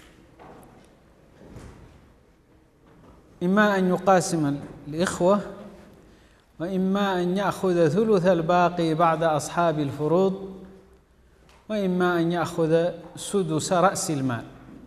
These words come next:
الأحسن من هذه الحالات الثلاث يختاره الجد لنفسه. ذكرنا كذلك أنه إذا كان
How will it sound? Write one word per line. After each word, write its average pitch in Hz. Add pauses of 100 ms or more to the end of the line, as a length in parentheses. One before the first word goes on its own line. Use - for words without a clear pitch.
(1080)
الأحسن 190
من 151
هذه 147
الحالات 131
الثلاث 139 (760)
يختاره 143
الجد 123 (120)
لنفسه. 156 (2250)
ذكرنا 226
كذلك 185 (920)
أنه 196 (280)
إذا 170
كان 165